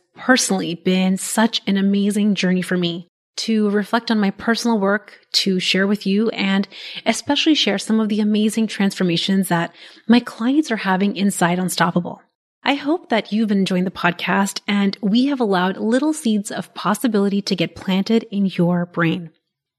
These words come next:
Those seeds, I promise, with a little bit of attention and water will grow.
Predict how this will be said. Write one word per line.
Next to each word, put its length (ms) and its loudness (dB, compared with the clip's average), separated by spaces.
Those 340 0
seeds, 400 -2
I 140 4
promise, 680 0
with 260 -2
a 60 -6
little 220 0
bit 120 -2
of 120 0
attention 720 0
and 280 -2
water 420 0
will 240 2
grow. 380 -4